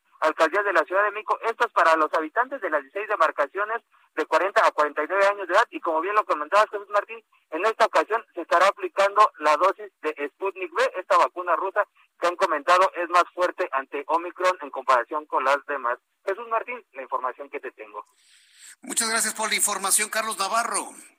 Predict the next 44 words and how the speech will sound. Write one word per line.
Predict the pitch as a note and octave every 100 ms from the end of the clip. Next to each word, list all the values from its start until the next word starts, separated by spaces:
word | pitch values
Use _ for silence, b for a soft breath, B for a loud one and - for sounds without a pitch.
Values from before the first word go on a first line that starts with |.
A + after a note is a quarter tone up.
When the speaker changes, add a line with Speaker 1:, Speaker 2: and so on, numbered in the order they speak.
| _ _ _ _ _ -
Speaker 1:
Hasta | - -
luego, | G4+ B4+
buenas | B4 A#4+
noches, | A#3+ B3 B3
buen | A#3+
fin | A#3 A#3+
de |
Speaker 2:
Hasta, | D#3+ D#3+ - _ -
hasta | C#3+ -
luego, | D3+ D#3 D3+
muy | D3 D3+
buenas | C#3 B2 A2
noches. | G#2 - -
Mire, | F#3+ B3 - -
dentro | E3+ E3+ F#3+
de |
todas | G3 C4+ C4+
las | F#3+
cosas | - G3 -
que | -
se | -
han | F4
mencionado, | E3 - C3 D#3+ F3 G3+ B B B B
ahí | D3+ F#3 G3+
sí | - F#3+ G3 -
quiero | F3+ E3
ser | - E3
muy, | D#3 D#3+ E3 D3+ C3+ A2+ G#2+ G#2+
muy | B2+ F#3
sincero | - - D#3 C3
en | A#2
esto, | A2+ - B2+
¿eh? | D#3 D#3
El | C#3
programa | - D#3 F#3+ F#3+
de |
vacunación | D#3+ D3 B2+ B2+ D#3
aquí | D3
en | D3+
la |
capital | C#3 B2 A#2+ D3
de | C3+
la | A2+
República | G#2 D3+ D#3 D#3+ D#3+ D#3